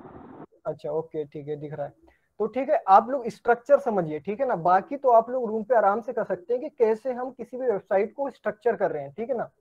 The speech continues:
तो पहले, सबसे पहले हमने div ले लिया, सही है। अभी हम कैसा इसका effect है वो अभी देखते हैं, ठीक है ना। जो तुरंत, अ, जाके पहले एक बार live server चला ही लेते हैं। तो सबने ये तो कर ही रखा होगा, मतलब, go live server,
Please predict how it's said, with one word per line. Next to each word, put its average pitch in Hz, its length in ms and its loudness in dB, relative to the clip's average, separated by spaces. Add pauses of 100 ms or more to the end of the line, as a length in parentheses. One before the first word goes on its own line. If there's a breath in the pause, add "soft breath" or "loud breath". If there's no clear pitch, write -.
(380)
तो 247 160 4 (100)
पहले, 214 240 0
सबसे 233 280 -6
पहले 220 200 -2
हमने 226 240 -2
div 190 180 0
ले 190 140 0
लिया, 180 200 0
सही 240 220 -6
है। - 120 -8 (360)
अभी 175 220 0
हम 254 140 -4
कैसा 202 540 -4
इसका 240 420 -2
effect 233 480 2
है 262 140 0 (260)
वो 196 140 4
अभी 226 260 4
देखते 185 300 -2
हैं, 151 100 -8
ठीक 220 140 -6
है 247 60 -2
ना। 170 120 -4
जो 156 240 -6
तुरंत, 180 380 -4 (340)
अ, 170 180 4
जाके 185 320 4
पहले 220 280 0
एक 202 80 -4
बार 226 140 4
live 190 220 2
server 208 240 -4
चला 185 220 -2
ही 190 80 0
लेते 175 280 -4
हैं। 220 100 -6
तो 196 340 -4 (100)
सबने 190 360 -4
ये 196 180 0
तो 208 120 -6
कर 190 140 -2
ही 196 80 -2
रखा 190 240 -4
होगा, 160 180 -2
मतलब, 214 280 -8
go 175 200 -2
live 175 240 2
server, 190 260 -2